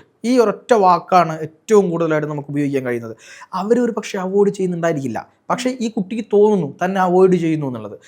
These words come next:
നിരന്തരമായി എന്നിലേക്ക് മാത്രം ഉണ്ടായിരുന്നൊരു ഫോക്കസ് പെട്ടെന്ന് പോവുകയാണ്. പെട്ടെന്ന് വേറൊരു കുഞ്ഞിന് വരുമ്പോൾ ആ കുഞ്ഞിന് നമ്മൾ വളരെ സൂക്ഷ്മതയോടുകൂടി ആ കുഞ്ഞിനെ കൈകാര്യം ചെയ്യേണ്ട കാര്യമുണ്ടല്ലോ. ആ കുഞ്ഞിനെ എടുക്കണം, ആ കുഞ്ഞിന്, ആ, പിന്നെ എന്താണ്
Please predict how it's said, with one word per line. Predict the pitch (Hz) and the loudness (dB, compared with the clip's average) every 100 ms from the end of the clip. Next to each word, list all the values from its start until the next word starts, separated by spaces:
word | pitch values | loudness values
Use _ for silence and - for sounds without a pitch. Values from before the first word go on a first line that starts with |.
| - - | -16 2
നിരന്തരമായി | 220 254 262 269 262 226 196 196 208 | 4 4 4 6 6 6 2 0 0
എന്നിലേക്ക് | 185 214 214 214 | 2 4 6 6
മാത്രം | 180 170 170 190 180 | 2 0 -2 -2 -4
ഉണ്ടായിരുന്നൊരു | 165 160 160 160 156 | -2 -2 -2 -4 -4
ഫോക്കസ് | 151 143 151 143 - 190 | -4 -4 -6 -8 -4 -4
പെട്ടെന്ന് | 185 _ 240 233 202 | -4 _ 2 2 2
പോവുകയാണ്. | 170 160 143 113 113 | 2 4 4 2 -2
പെട്ടെന്ന് | 196 233 | -2 -2
വേറൊരു | 226 202 214 226 220 | 0 2 2 0 -2
കുഞ്ഞിന് | 185 196 | -4 0
വരുമ്പോൾ | 196 180 185 180 | 2 2 2 2
ആ | |
കുഞ്ഞിന് | 196 185 180 185 185 - - - | 2 -2 -2 -2 -4 -10 -18 -6
നമ്മൾ | 202 233 | 0 4
വളരെ | 220 214 233 240 240 - - | 6 6 6 4 2 -10 -6
സൂക്ഷ്മതയോടുകൂടി | 202 190 233 233 240 240 220 214 208 | -4 -4 -2 4 6 6 4 2 2
ആ | 196 | 2
കുഞ്ഞിനെ | 202 196 196 | -2 -4 -2
കൈകാര്യം | 190 202 196 | 0 2 0
ചെയ്യേണ്ട | 180 185 | 0 0
കാര്യമുണ്ടല്ലോ. | 175 175 170 147 127 113 - 277 | 2 2 0 0 -2 -6 -12 0
ആ | 170 | 2
കുഞ്ഞിനെ | - 165 160 | 2 -2 0
എടുക്കണം, | 156 151 151 147 151 | 2 2 0 0 0
ആ | 156 | -2
കുഞ്ഞിന്, | 156 156 151 143 | -4 -4 -4 -4
ആ, | 151 147 | -4 -4
പിന്നെ | 143 139 | -2 0
എന്താണ് | 147 143 | 2 2